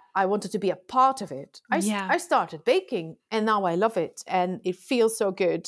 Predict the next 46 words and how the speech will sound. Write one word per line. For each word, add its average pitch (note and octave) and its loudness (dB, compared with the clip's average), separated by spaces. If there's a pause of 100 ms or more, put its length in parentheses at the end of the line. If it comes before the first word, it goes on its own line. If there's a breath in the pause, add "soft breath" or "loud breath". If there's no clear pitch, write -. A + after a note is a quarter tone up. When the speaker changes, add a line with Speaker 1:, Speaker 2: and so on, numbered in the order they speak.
(120)
Speaker 1:
to G3+ -4
be F3+ 0
able F3 0
to - -20
do G3+ -2
something F3+ -6
and E3 -10
create G3 -2
something E3+ -10
and E3 -6
be F3 -2
able E3+ -4
to - -14
eat F#3+ -4
it F3 -4
and D#3+ -8
share A3+ 0
Speaker 2:
Yeah. G3+ 0
Speaker 1:
it G3 -8 (720 soft breath)
in G3+ 0
a F#3+ -2
socially F3+ 0
responsible E3+ -6
way, G#3+ 2
of G3+ -6
course." F#3 -2 (400 loud breath)
Um, F3 2
and, G3+ 0
and, G#3 0
and, A3 0
and A#3 -2
yeah, B3+ 4
if, A3 -4
if - -4
it, C#4 0 (220)
if E4+ 0
it D4+ 0
gets G4+ 0
people F#4+ 2
in F#4 4
the A4 2
kitchen, A3+ -2
I'm A3+ 2
really A3 2
happy. F#3+ -2
<laughs> - -12